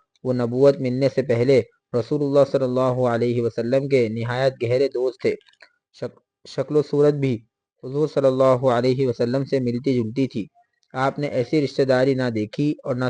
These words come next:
سنی ہوگی جو حضرت ابو سفیان بن حارث رضی اللہ تعالی عنہ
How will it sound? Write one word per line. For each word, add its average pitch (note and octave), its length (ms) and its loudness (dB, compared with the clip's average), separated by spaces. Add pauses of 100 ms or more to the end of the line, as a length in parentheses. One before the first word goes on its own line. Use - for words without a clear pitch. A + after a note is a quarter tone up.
سنی B2 220 -4
ہوگی C3 320 0 (400)
جو A#2+ 140 -14
حضرت B2+ 140 -4
ابو C3+ 180 0
سفیان C3+ 500 2
بن C3+ 100 0 (120)
حارث D3 300 4 (440)
رضی C#3 200 2
اللہ C#3 460 4
تعالی B2 320 2
عنہ C3 300 0